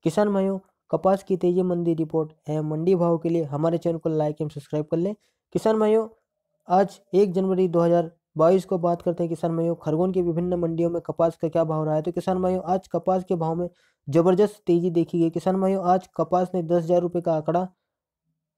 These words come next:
छू लिया है। किसान भाइयों, आज बात करते हैं सबसे पहले खरगोन मंडी की, तो यहाँ पर आज हाईएस्ट कपास का भाव रहा है किसान भाइयों, दस हज़ार रुपये प्रति क्विंटल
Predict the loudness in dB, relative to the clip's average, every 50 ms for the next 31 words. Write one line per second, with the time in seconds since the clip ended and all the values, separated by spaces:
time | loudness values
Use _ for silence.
0 | _ -2 2 2 4 6 6 6 6 4 2 0 -2 -2 -2 0 0 0 -2 -2
1 | -6 -8 _ _ _ _ _ _ -4 -2 -2 2 2 2 2 2 0 -2 -2 -2
2 | -2 -4 -4 -6 -6 -6 -4 -4 -4 -4 -4 -2 0 0 0 0 0 0 0 0
3 | 0 0 0 -2 0 0 0 0 0 -2 -2 0 0 0 0 -2 -4 _ _ _
4 | _ _ _ _ 0 2 4 2 2 2 0 -2 0 0 2 0 0 0 -2 -4
5 | -2 0 0 0 2 0 0 -2 -2 -4 -4 -4 -2 -2 -2 -2 0 0 0 2
6 | 2 2 2 2 2 -2 -4 -4 -6 -6 -4 -4 -2 -2 -2 -2 -2